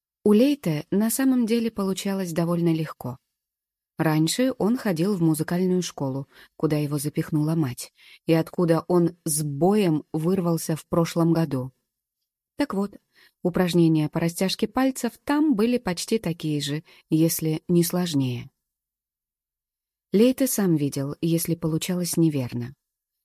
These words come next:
Это каким-то образом согласовывалось с его чутьём правды. Жаль, что на результате это вообще никак не сказывалось. "Ты сама неправильно делаешь", сказал он игле,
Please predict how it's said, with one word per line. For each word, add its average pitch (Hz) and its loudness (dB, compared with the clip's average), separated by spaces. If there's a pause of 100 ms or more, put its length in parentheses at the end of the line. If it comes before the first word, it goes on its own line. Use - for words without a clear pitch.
Это 143 -4
каким-то 151 -4
образом 165 -2
согласовывалось 185 -2
с - -10
его 170 -2
чутьём 175 -4
правды. 131 -8 (1200)
Жаль, 220 2
что 214 -2
на 208 2
результате 208 -2
это 190 -6
вообще 180 -4
никак 185 -2
не 139 -2
сказывалось. 127 -10 (1000)
"Ты 285 4
сама 285 4
неправильно 233 2
делаешь", 143 -2 (320)
сказал 147 -4
он 151 0
игле, 175 -2